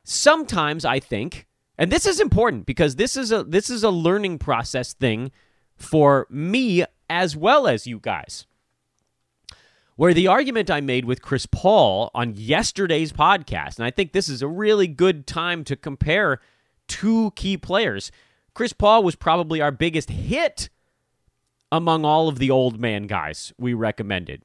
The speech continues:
He said, "Take him in the thirties. He's falling into the thirties." This guy's got first round potential, and he's falling into the thirties, and all he's gotta do is stay remotely healthy. And then he stayed completely healthy, which is the great overachievement of the year.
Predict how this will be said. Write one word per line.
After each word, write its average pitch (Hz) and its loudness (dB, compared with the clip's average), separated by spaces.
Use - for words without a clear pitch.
He 202 -10
said, 233 -4
"Take 262 0
him 294 -4
in 311 -6
the 320 -6
thirties. 392 -2
He's 247 -10
falling 294 2
into 302 -8
the 330 -4
thirties." 392 0
This 240 -8
guy's 247 2
got 254 2
first 311 6
round 226 6
potential, 226 0
and 196 -2
he's 190 -6
falling 208 -2
into 196 -4
the 196 -2
thirties, 240 0
and 185 -6
all 190 0
he's 196 -2
gotta 175 -2
do 208 -6
is 196 -2
stay 175 -2
remotely 170 2
healthy. 123 -4
And 139 -2
then 151 0
he 143 0
stayed 123 -2
completely 165 0
healthy, 82 -8
which - -8
is 110 -12
the 135 -4
great 139 2
overachievement 120 -2
of 104 -4
the 113 -6
year. 92 -10